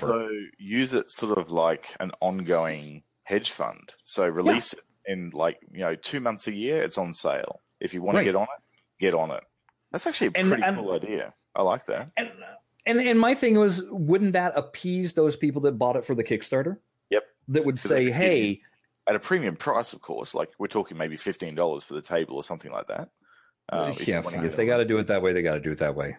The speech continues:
Speaker 1: Probably
Speaker 2: I mean
Speaker 1: would. I mean, if it's being used for a fundraiser, then, a-, and in place of a Kickstarter, then I think
Speaker 2: Right.
Speaker 1: people who are really keen for it would pay the fifteen bucks and go, "Yep, thank you,"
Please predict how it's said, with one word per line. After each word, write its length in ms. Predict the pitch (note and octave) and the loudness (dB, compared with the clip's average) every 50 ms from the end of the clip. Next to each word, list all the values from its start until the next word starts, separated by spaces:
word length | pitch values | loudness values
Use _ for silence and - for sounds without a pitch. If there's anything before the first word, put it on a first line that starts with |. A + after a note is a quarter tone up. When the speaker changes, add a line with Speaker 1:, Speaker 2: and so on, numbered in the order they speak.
| - - | -8 -4
Speaker 1:
Probably 340 | - D#3 A2 F2+ E2+ D#2 | -2 -2 0 0 -2 -2
Speaker 2:
I 40 | D2 C#2+ | -2 -2
mean 80 | D2+ F2 | 0 0
Speaker 1:
would. 260 | E2 B1+ - - - _ _ _ _ - | 0 0 -2 -6 -12 _ _ _ _ -6
I 60 | - | -2
mean, 300 | G#2+ G#2+ G#2 F#2+ F2 - - - - | -2 -2 -2 -2 -6 -8 -14 -6 -4
if 100 | - A2+ A#2 | -2 -2 0
it's 240 | A2+ - - - - | -2 -2 -2 -2 -2
being 260 | - C#3+ C#3+ C3+ A2 | -2 -2 -2 -2 -2
used 260 | G2 G2+ G2 F2+ - | -2 -2 -2 -4 -4
for 160 | - F2+ D#2+ | -2 0 0
a 40 | D#2 | -2
fundraiser, 760 | - - - F#2+ F#2+ F#2 D2+ A#1+ G1+ A1+ C#2 E2 - - - _ _ _ _ _ _ _ _ _ _ _ _ - | 0 0 0 0 0 0 -2 -2 -2 -2 -4 -8 -10 -12 -14 _ _ _ _ _ _ _ _ _ _ _ _ 0
then, 500 | - G2 F2+ F2 E2 D#2+ D#2 D2 D2 C2 _ _ _ _ _ _ _ _ _ _ | 2 2 2 2 0 -4 -8 -12 -14 -18 _ _ _ _ _ _ _ _ _ _
a-, 160 | G2 F#2+ - - | -4 -2 0 0
and 200 | G2+ G#2 - - - | -2 -2 -4 -6 -8
in 160 | - A2+ A2 F#2 | -6 -6 -6 -6
place 400 | - - - G#2 F#2+ F#2 - - | -6 -4 -2 0 0 0 0 0
of 200 | - - F#2+ E2 | 0 0 -2 -2
a 60 | E2 | -2
Kickstarter, 640 | - - - F#2 - - - - - - - - G#2+ - _ _ _ _ _ _ _ - | -6 -8 -8 -6 -6 -6 -6 -6 -6 -8 -8 -10 -14 -16 _ _ _ _ _ _ _ -2
then 100 | G2 G2 | 0 0
I 80 | G2 F#2 | 2 2
think 180 | - B2 A2 F2+ | 2 0 0 0
Speaker 2:
Right. 100 | - - | -2 -2
Speaker 1:
people 340 | - A#2 A2+ - - - - | -4 -4 -4 -4 -8 -10 -6
who 120 | G#2+ F#2 E2+ | -2 0 0
are 60 | E2 | 0
really 220 | E2+ F#2+ F#2 F2 | 2 0 0 -2
keen 300 | - - F#2+ F#2 F#2 F2+ | -2 -4 -4 -4 -4 -6
for 320 | E2 - E2+ E2+ F#2+ C3 - | -6 -4 -4 -2 -2 -4 -4
it 80 | - _ _ _ _ _ _ _ _ - | -8 _ _ _ _ _ _ _ _ -8
would 160 | F2+ E2+ - | -8 -6 -4
pay 260 | - F2+ D2+ C#2 C2 | -2 -2 0 0 -2
the 80 | - - | -4 -8
fifteen 400 | - E2+ D#2+ - C#2+ B1 A#1+ A1+ | -10 -12 -12 -10 -12 -14 -10 -6
bucks 340 | - G1+ G#1+ - - - | -6 -6 -6 -8 -12 -16
and 100 | C2 - | -12 -6
go, 80 | D2+ D2 | -6 -4
"Yep, 240 | C#2+ F2+ B2 D3+ - - _ - | -2 -2 -2 -4 -4 -8 _ -8
thank 180 | - B2+ A#2+ - | -8 -6 -6 -8
you," 140 | G#2 G2 | -10 -10